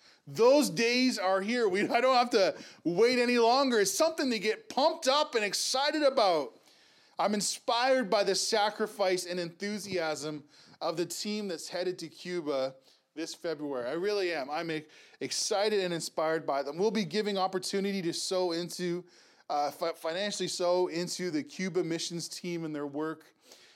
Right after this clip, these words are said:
And I'll have more details about that next week when we kick off our Givetober, uh, missions month. But, uh, we're excited for what God is doing in and through the Cuba team. Let's keep going.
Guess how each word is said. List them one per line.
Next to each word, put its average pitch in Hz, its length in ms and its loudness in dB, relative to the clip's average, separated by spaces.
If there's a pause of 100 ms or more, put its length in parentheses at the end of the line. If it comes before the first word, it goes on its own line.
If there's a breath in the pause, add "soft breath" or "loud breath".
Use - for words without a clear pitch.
(140)
And 165 140 -8
I'll 165 100 -4
have 170 200 -2
more 170 180 -2
details 156 480 -4
about 143 280 -6
that 139 220 -6
next 143 300 -12
week 135 240 -8
when 147 140 -8
we 131 120 -10
kick 127 240 -16
off 131 200 -6 (100)
our 135 220 -10
Givetober, 127 640 -8 (540 soft breath)
uh, 123 240 -6 (120)
missions 139 520 -14
month. 131 400 -10 (340 soft breath)
But, 156 320 -2
uh, 143 380 2
we're 190 120 2
excited 196 540 0
for 196 120 -2
what 175 180 -2
God 160 300 0
is 156 80 -6
doing 151 320 -4
in 151 100 -6
and 147 140 -8
through 147 160 -6
the 127 80 -10
Cuba 127 260 -8
team. 127 220 -10
Let's 185 160 -6
keep 170 180 -10
going. 139 300 -4